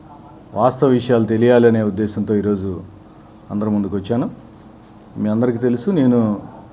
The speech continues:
ఆగస్టు ఒకటి, రెండు వేల ఇరవై నాలుగున ఇక్కడ తహసీల్దార్గా బాధ్యతలు చేపట్టాను. చేపట్టిన దగ్గర నుంచి సుమారుగా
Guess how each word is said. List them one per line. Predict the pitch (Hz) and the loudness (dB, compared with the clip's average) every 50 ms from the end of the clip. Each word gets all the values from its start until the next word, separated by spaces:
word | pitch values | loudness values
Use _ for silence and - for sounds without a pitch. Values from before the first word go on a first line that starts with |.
| - - - - - - - - - | -20 -20 -20 -20 -20 -20 -20 -10 -6
ఆగస్టు | 110 117 123 127 117 - - 113 101 92 85 - - - - - | -4 0 0 0 -2 -2 -6 -4 -4 -4 -6 -10 -14 -18 -12 -8
ఒకటి, | 113 107 117 107 117 113 | -6 -6 -4 -2 -2 -2
రెండు | 110 110 107 110 | 0 0 0 2
వేల | 113 113 107 107 | 2 2 2 2
ఇరవై | 104 117 120 120 | 2 2 2 2
నాలుగున | 120 113 110 107 107 107 | 2 0 0 -2 -2 -4
ఇక్కడ | 104 104 95 90 | -4 -6 -6 -6
తహసీల్దార్గా | 107 107 101 110 113 110 107 101 101 104 | -4 -6 -4 -4 -2 -2 -2 -2 -4 -4
బాధ్యతలు | 95 95 101 95 98 101 98 107 101 | -4 -4 -6 -6 -6 -6 -6 -6 -8
చేపట్టాను. | 95 104 98 92 110 - - 123 147 208 - - - - - - - - - - - - - - - - - - | -6 -8 -8 -8 -8 -6 -4 -4 -4 -6 -8 -14 -18 -20 -20 -20 -20 -20 -20 -20 -20 -20 -20 -20 -20 -12 -4 -2
చేపట్టిన | 123 131 127 135 123 127 127 120 117 117 | 0 0 2 0 0 0 0 0 0 2
దగ్గర | 107 120 | 2 2
నుంచి | 120 120 117 110 104 127 131 113 101 101 107 113 - - - - - - - - - - - | 2 2 2 2 0 0 0 0 0 -2 -4 -8 -12 -16 -20 -20 -20 -20 -20 -20 -20 -16 -6
సుమారుగా | - 123 123 131 131 123 107 101 85 - | -2 2 4 4 6 4 4 0 -2 -4